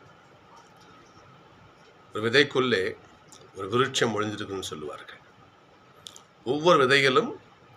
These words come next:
ஒரு மரம் உள்ள இருக்குது. அது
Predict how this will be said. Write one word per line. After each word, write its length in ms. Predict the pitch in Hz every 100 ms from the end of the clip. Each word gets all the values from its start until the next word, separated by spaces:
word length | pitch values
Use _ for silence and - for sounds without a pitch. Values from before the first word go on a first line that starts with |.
| - - -
ஒரு 120 | 113
மரம் 300 | 113 127 120
உள்ள 180 | 113 117
இருக்குது. 360 | 110 95 - - - - - - - - - - - - - - -
அது 460 | 90 98 143 294